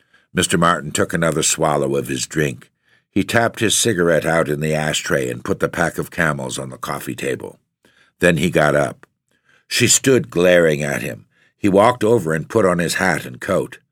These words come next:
"Not a word about this," he said,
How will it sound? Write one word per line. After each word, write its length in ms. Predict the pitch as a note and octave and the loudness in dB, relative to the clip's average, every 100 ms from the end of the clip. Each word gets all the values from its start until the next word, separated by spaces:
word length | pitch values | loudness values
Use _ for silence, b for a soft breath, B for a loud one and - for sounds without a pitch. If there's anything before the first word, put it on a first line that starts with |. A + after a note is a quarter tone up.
| _ _ _ _ _ _ - | _ _ _ _ _ _ -2
"Not 220 | G2 A2 | 2 4
a 40 | |
word 220 | G#2+ A#2 | 6 6
about 380 | A2 G2+ G2+ - | 6 4 2 2
this," 400 | D#2+ C#2+ - - _ _ | -2 -4 -4 -10 _ _
he 140 | D2+ C#2+ | -8 -6
said, 500 | - C#2 B1+ C2 | -2 -4 -6 -10